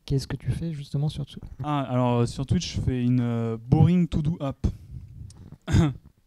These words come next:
Speaker 2: Voilà. En gros, c'est une to-do app et elle est, euh, full stack Dart,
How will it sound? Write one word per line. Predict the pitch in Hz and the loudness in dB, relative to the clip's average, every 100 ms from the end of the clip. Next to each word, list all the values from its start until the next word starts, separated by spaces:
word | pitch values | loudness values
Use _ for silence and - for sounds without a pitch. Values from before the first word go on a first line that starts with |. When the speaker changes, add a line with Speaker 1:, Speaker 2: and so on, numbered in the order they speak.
| _ | _
Speaker 2:
Voilà. | 123 127 - _ - _ _ - - - - - - - - _ - | -4 -4 -6 _ -20 _ _ -18 -16 -14 -16 -16 -20 -20 -20 _ -12
En | 123 | -6
gros, | 143 | -6
c'est | - 123 | -6 -6
une | 120 | -4
to-do | - 139 135 | -4 -4 -4
app | 143 - - | -4 -6 -8
et | 120 120 | -6 -4
elle | 120 117 117 | -4 -4 -6
est, | 123 | -6
euh, | 131 113 | -6 -6
full | - 131 | -8 -8
stack | - 127 120 | -8 -10 -8
Dart, | 127 131 | -10 -10